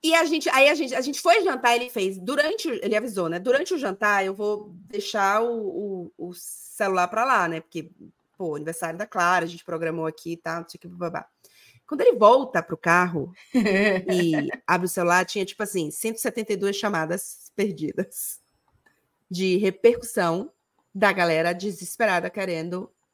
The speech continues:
Speaker 1: saber as coisas. E aí, o que acontece semana que vem? Meu aniversário.
Speaker 2: Ah, madre mia, Clara,
Speaker 1: E o que tá
Speaker 2: de
Speaker 1: acontecendo
Speaker 2: novo.
Speaker 1: agora? Marcelo Becker trazendo informação de que o Barça está otimista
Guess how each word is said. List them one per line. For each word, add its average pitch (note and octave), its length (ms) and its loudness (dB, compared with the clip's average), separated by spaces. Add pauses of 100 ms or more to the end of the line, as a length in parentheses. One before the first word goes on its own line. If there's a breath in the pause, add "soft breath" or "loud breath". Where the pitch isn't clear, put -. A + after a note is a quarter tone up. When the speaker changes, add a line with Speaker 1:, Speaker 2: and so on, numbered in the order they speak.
(220)
Speaker 1:
saber E3 360 -2
as E3 120 -6
coisas. - 600 -10 (480)
E C4+ 120 4
aí, B3+ 400 6
o - 40 -14
que F#4 100 -2
acontece A3+ 520 -4
semana G3 300 -10
que G3+ 140 -14
vem? G4 220 -10 (760)
Meu B3+ 120 0
aniversário. F4 420 8 (260)
Speaker 2:
Ah, E4 40 0
madre D4+ 440 2
mia, D4 600 0
Clara, B3 440 4
Speaker 1:
E A#3 40 4
o - 20 -
que A#3+ 40 -2
tá C4 200 8
Speaker 2:
de C4 40 0
Speaker 1:
acontecendo C4 380 2
Speaker 2:
novo. A#3+ 120 2
Speaker 1:
agora? A3+ 640 2 (100)
Marcelo G#3 420 -2
Becker G#3 260 0
trazendo F4 360 -4
informação A#3 840 0 (140)
de F4 160 0
que A#3+ 580 -2 (720)
o A3+ 240 -2
Barça G3 400 -4
está - 240 -2
otimista D4+ 640 -2